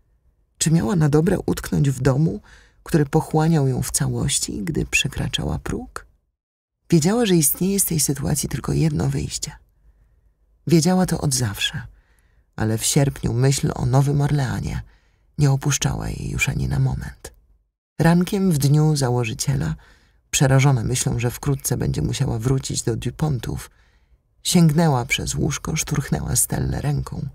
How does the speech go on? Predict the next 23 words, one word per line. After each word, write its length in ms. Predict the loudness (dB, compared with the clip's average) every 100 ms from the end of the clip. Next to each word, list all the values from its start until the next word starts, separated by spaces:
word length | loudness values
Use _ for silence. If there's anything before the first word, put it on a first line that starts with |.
| _
i 100 | -2
powiedziała: 640 | 0 -2 -4 -6 -10 -10 -18 _ _ _ _ _ _ _ _ _ _ _ _ _
"Chodźmy". 420 | -4 -4 -6 -8 -10 _ _ _ _ _ _ _ _ _
Stella 380 | -4 -2 -2 0
jęknęła 680 | 4 4 2 -2 -2 -2 -4 -6 -20 _ _ _ -6
i 80 | -4
przewróciła 720 | 2 2 4 0 -2 -4 -4
się 120 | -4
na 140 | -4
drugi 300 | -4 -4 -4
bok. 400 | -4 -6 -8 -20 -20 _ _ _ _ _ _ _ _ _ _ _
Nogi 380 | 4 6 4 2
miała 340 | 2 2 2 2
zaplątane 640 | 2 0 -2 -2 -2 -4
w 80 | -2
kołdrę 380 | -2 -2 -2
i 100 | -4
prześcieradło. 720 | -2 -2 -4 -4 -4 -6 -8 -10 -14 _ _ _ _ _ _ _ _
Zawsze 300 | 0 2 2
rzucała 520 | 2 0 -2 -2 -2
się 140 | -4 -4
przez 320 | -2 0 0
sen, 340 | 0 -2 -8